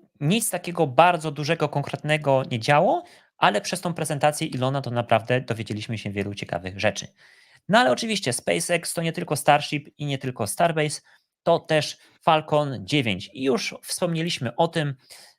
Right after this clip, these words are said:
że właśnie, e, S-, SpaceX i Falcon dziewięć wyniósł coś, co nie było projektowane na samym początku do wynoszenia, em, e, Falconem dziewięć, bo chodzi o statek kosmiczny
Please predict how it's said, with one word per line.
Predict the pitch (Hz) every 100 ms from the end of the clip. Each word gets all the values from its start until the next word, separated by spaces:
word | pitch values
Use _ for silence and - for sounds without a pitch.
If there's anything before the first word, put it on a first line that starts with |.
| -
że | 98 180 180
właśnie, | 123 139 151 - 147 135 135 135 _ _ _
e, | 110 104 104 104 104 104 107 - _ _ _
S-, | - - - -
SpaceX | - 165 160 - 135 -
i | - - 123 -
Falcon | 151 147 123
dziewięć | 110 147 147 143 - _ _ -
wyniósł | 123 208 185 170 -
coś, | 185 180 - - _ _ _
co | 226
nie | 240
było | 247 233 190
projektowane | 147 143 135 135 135 139 135
na | -
samym | 147 131
początku | 123 - 139 - 120
do | 143
wynoszenia, | 151 139 123 139 127 113 113 - - _ _
em, | - 104 104 107 107 107 107 107 107 104 101 98 _ _ _
e, | 95 92 95
Falconem | - 185 180 190 180
dziewięć, | 165 160 156 - - _ _
bo | - 185
chodzi | 156 156 143 165 -
o | 151
statek | 151 151 147 139
kosmiczny | - - 139 147 - 107